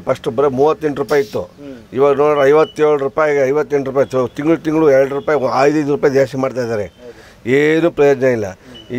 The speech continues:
Speaker 1: ಬಿ ಜೆ ಪಿ ಸರ್ಕಾರ ಅಂತಲ್ಲ, ಯಾವುದೇ ಸರ್ಕಾರ ಬಂದು ಮಾಡ್ತಾರೆ, ಆದರೆ ಬಿ ಜೆ ಪಿ ಅಷ್ಟು ವರ್ಸ್ಟ್ ಸರ್ಕಾರ ಯಾವುದೂ ಇಲ್ಲ. ಹ್ಞೂ, ನೋಡಿ ಎಲ್ಲ ಪ-, ಇವಾಗ ಆಯಿಲ್ ನೂರ ಎಂಬತ್ತು ರೂಪಾಯಿ, ಆಯಿಲ್ ನೂರ ಎಂಬತ್ತು, ಅದರಲ್ಲೂ ಪೊಲೀಸ್ ಕೇಸ್ ಐನೂರು ರೂಪಾಯಿ ಹಾಕ್ತಾರೆ.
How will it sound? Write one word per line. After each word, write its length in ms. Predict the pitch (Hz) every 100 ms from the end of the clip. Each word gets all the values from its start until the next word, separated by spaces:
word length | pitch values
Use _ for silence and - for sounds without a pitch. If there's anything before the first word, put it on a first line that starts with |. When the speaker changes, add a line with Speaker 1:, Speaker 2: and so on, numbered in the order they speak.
| 127
Speaker 1:
ಬಿ 80 | 127 147
ಜೆ 60 | 165
ಪಿ 60 | 170 156
ಸರ್ಕಾರ 240 | 143 165 156
ಅಂತಲ್ಲ, 260 | 131 151 147 120
ಯಾವುದೇ 180 | 131 147
ಸರ್ಕಾರ 200 | 151 147 151 139
ಬಂದು 140 | 147 135
ಮಾಡ್ತಾರೆ, 340 | 131 156 175 156 104 - - 120
ಆದರೆ 160 | 143 110 107
ಬಿ 80 | 175
ಜೆ 80 | 180 -
ಪಿ 60 | 175
ಅಷ್ಟು 140 | -
ವರ್ಸ್ಟ್ 220 | 139 147 -
ಸರ್ಕಾರ 220 | 160 151 147
ಯಾವುದೂ 160 | 120 113
ಇಲ್ಲ. 100 | 98 - - - - 123 113 104 -
ಹ್ಞೂ, 140 | 110 110 87 - -
ನೋಡಿ 140 | 131 143 135
ಎಲ್ಲ 120 | 156 175 151
ಪ-, 180 | - 139
ಇವಾಗ 180 | 135 127 120 110
ಆಯಿಲ್ 220 | 143 170 139 151 180
ನೂರ 120 | 156 160
ಎಂಬತ್ತು 220 | 147 139 120
ರೂಪಾಯಿ, 220 | 139 - _ _ 127 - - - - - - - - - - - 123
ಆಯಿಲ್ 180 | 156 156
ನೂರ 120 | 170 170
ಎಂಬತ್ತು, 280 | 160 156 127 95 _ _ -
ಅದರಲ್ಲೂ 280 | 147 185 190 _ _ 156
ಪೊಲೀಸ್ 300 | 202 214 -
ಕೇಸ್ 180 | 202 180 175
ಐನೂರು 180 | 170 160
ರೂಪಾಯಿ 160 | 151
ಹಾಕ್ತಾರೆ. 260 | 139 120 92